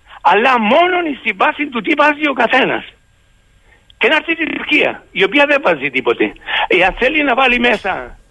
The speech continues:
το γεγονός ότι μπορού-, μπορεί να, να περάσουν, ε, α, μέσω της Τουρκίας, να το βάλει. Αλλά δεν έχει κοιτάσματα.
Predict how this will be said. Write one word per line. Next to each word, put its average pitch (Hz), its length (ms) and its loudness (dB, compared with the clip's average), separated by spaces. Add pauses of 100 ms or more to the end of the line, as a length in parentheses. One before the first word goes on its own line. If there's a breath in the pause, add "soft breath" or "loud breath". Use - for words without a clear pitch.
το - 80 -6
γεγονός 170 420 -2
ότι 208 160 -2
μπορού-, 190 440 4
μπορεί 165 280 2
να, 175 220 2 (140)
να 156 140 4
περάσουν, 151 640 0 (640 loud breath)
ε, 147 340 4 (320)
α, 170 100 0 (300)
μέσω 175 380 -2
της 156 160 -8
Τουρκίας, 302 360 -2
να 277 140 4
το 262 100 2
βάλει. 202 400 2 (200)
Αλλά 214 320 0
δεν 294 220 2
έχει 302 320 2
κοιτάσματα. 143 760 -2